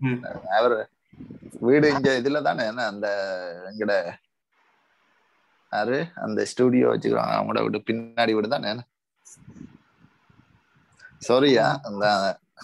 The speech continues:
Speaker 1: தெரியும்.
Speaker 2: அந்த ஒரு மறதியில கேட்டு.
Speaker 1: ஆ, சரி. ஆ, அது
Speaker 2: அங்க
Speaker 1: சரி.
Speaker 2: எங்கட கடைக்கு பக்கத்துல தானே அவர் இருந்தவர், தெரியும் எனக்கு.
Speaker 1: ஆ,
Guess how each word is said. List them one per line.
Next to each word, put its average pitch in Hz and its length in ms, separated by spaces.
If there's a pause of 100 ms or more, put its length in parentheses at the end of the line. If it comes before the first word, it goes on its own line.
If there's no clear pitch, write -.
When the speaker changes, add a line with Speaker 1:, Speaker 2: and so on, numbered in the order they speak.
(120)
Speaker 1:
தெரியும். 143 420
Speaker 2:
அந்த 110 200
ஒரு 107 160
மறதியில 101 500
கேட்டு. - 360 (640)
Speaker 1:
ஆ, 131 140 (240)
சரி. - 140 (580)
ஆ, 120 200
அது 127 200
Speaker 2:
அங்க 131 200
Speaker 1:
சரி. 120 120
Speaker 2:
எங்கட 147 160
கடைக்கு 147 300
பக்கத்துல 147 360
தானே 151 200
அவர் 110 280
இருந்தவர், 101 540
தெரியும் 101 320
எனக்கு. 92 300
Speaker 1:
ஆ, 123 340